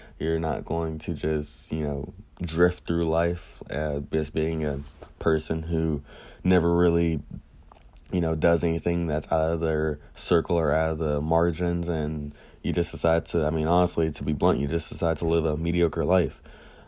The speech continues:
Um, but the three-year rule, it's basically just saying that I'm going to give myself this set amount of time to not necessarily achieve, but to see,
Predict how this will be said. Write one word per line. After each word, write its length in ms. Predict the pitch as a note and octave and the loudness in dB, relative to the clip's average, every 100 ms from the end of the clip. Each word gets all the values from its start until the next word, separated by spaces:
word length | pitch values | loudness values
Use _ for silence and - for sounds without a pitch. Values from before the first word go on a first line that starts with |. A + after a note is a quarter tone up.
| - | -2
Um, 560 | E2 D#2+ D#2 D2 D2 - - | 0 0 -2 -4 -8 -14 -8
but 460 | - E2+ C#2+ - - - - - - - - - - | 2 2 2 -4 -16 -18 -20 -20 -20 -20 -20 -20 -4
the 540 | F2 F2+ F2 E2 D#2+ D#2 | 0 2 2 2 -2 4
three-year 320 | G#2 A2+ G2+ | 6 8 8
rule, 400 | F2+ F#2 F2 D2+ | 6 6 4 2
it's 400 | - E2 - - | 2 -2 -2 -4
basically 500 | - F#2 - - F2 | 2 2 2 0 0
just 260 | D#2 D#2 - | 0 -2 0
saying 380 | E2+ E2+ E2 | 0 0 0
that 240 | D#2+ D2+ - | -2 -4 -4
I'm 260 | - E2 F2 | -2 0 0
going 140 | F2 F2 | 2 0
to 80 | |
give 180 | E2+ E2 | 0 0
myself 680 | E2 E2 E2 D2+ C#2+ D2+ - - - - - - | 0 -4 -4 -4 -4 -6 -14 -20 -20 -20 -20 -8
this 320 | D#2 E2+ - | 4 6 6
set 240 | - F2 F2+ | 4 4 4
amount 340 | F#2 F2 F2+ | 2 2 0
of 60 | - | 0
time 480 | E2 D2 C#2 D2+ - - - - | 0 0 -2 -6 -12 -20 -20 -16
to 180 | - F#2+ | -4 0
not 240 | E2+ G2 - | 4 4 4
necessarily 460 | G#2 G2+ G2 F#2 | 2 4 4 4
achieve, 760 | D2 D2 - - F2 G2+ A#2+ - - - | 2 -2 -6 -2 4 4 2 -2 -20 -4
but 140 | E2+ | -2
to 80 | F2+ | -2
see, 460 | - F#2 F2 E2 | -2 0 0 -2